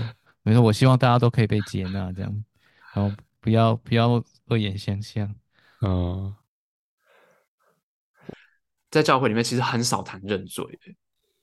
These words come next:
Speaker 3: 很少去谈这件事情，而且是没有去，真的去执行的。然后在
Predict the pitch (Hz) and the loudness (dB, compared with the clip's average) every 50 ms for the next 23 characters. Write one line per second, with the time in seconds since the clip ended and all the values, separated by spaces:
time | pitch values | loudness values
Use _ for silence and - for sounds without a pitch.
0 | _ _ _ _ _ _ _ _ _ _ _ _ - - 123 131 127 - 98 98 | _ _ _ _ _ _ _ _ _ _ _ _ -4 -2 0 0 2 0 -2 -4
1 | - - 110 - - - - - - - 113 104 101 95 - - 65 67 - - | -4 -8 -8 -8 -8 -8 -8 -8 -8 -10 -10 -10 -8 -8 -8 -8 -8 -10 -12 -12
2 | - - 113 113 101 98 107 104 104 101 - - _ _ _ _ _ _ _ _ | -8 -4 -4 -2 -2 -2 -2 -4 -4 -4 -6 -10 _ _ _ _ _ _ _ _
3 | _ _ _ _ _ _ _ - 120 113 117 123 117 101 98 - - - 123 117 | _ _ _ _ _ _ _ -4 -2 0 2 2 2 0 0 -2 -4 0 0 0
4 | 110 107 104 95 82 - - - _ _ _ - - 127 110 101 110 117 123 - | 0 0 -2 -4 -4 -6 -10 -12 _ _ _ -4 0 0 0 2 0 -2 -2 -2
5 | - 110 98 95 - - - - _ - 85 - - _ _ _ _ _ _ _ | -6 -6 -2 -2 -2 -2 -4 -8 _ -18 -18 -18 -18 _ _ _ _ _ _ _
6 | _ _ _ _ _ _ _ _ - - 104 113 127 131 113 - 151 135 | _ _ _ _ _ _ _ _ -8 -4 0 2 2 2 2 2 2 0